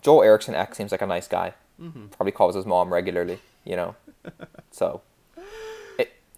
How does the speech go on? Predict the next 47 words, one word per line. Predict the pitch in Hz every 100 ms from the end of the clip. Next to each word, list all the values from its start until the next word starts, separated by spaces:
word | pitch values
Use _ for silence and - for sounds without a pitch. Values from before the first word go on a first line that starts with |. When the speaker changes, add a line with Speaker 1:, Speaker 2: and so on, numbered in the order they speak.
| _ _ _
Speaker 1:
it's | 143 -
definitely | 180 185 147
not | 131 -
Connor | 123 107
McDavid, | 104 104 90 95
who | 98
did | 98
not | 104 104 92
invite | 92 87
his | 101
mom | 98 95 92
to | -
the | 90 85 -
N | 95
H | 95
L | 92
award | 90 92
ceremony | - 87 87 87
like | 92
Auston | 85 - 78
Matthews | - - -
did. | - - _ _
Speaker 2:
You | 143 151
have | 170 -
to | -
wonder | 175 160 156 139 131 - _ _ _ _ _ _
if | 135 147 -
he's | 139 120
a |
good | 110 117
son. | - 92 98 - _ _ _ _ _ _ _
And | 120
a | 120
Speaker 1:
Yeah, | 113
Speaker 2:
good | 113
Speaker 1:
you |
have | 202
to | 302
Speaker 2:
person. |
Speaker 1:
wonder | 180 185
if | 151
he | 160
even | 123 131 98
likes | 87 -
his | 90
mom. | 73 - -
Speaker 2:
Yeah, | 131 147